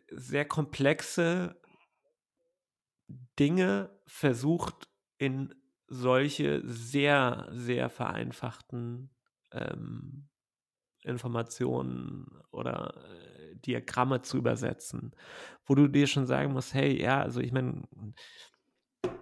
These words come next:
äh, es, unabhängig davon, ob das, man das jetzt so wahrnehmen kann oder nicht, es ist halt einfach viel komplexer, als du denkst. Und wenn du denkst, äh,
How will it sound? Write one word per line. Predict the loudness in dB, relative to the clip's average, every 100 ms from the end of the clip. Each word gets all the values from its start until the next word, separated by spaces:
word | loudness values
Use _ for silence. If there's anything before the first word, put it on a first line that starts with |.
| -18 _ _ _ _ _ -20
äh, | -18 -18 -18 -20 -20 -20 _ _ _
es, | -8 -6 -8 -14 -20 -20 _ _ -20 _ _ 4
unabhängig | 6 8 6 6
davon, | 6 6 4 -2 -6 -18 -20 -20 -20 _ _ -8
ob | -8 -8 _ _
das, | -2 -2 -8
man | -4 2 4 4 0 -4
das | -2
jetzt | -2 0
so | 2
wahrnehmen | 4 4 2
kann | 0 -2
oder | 0 2
nicht, | 2 -2 -4 -10
es | -8
ist | -6 0
halt | 0
einfach | 0 -4 -6
viel | -6 -6
komplexer, | -4 -4 -4 -6 -6
als | -6 -8 -12
du | -8
denkst. | -6 -6 -10 -10
Und | -8 -8 -8 -18 -18 0
wenn | 4
du | 6
denkst, | 8 8 10 8 4 -6 -18 _ _ _ _ _ _ _
äh, | 0 0 -2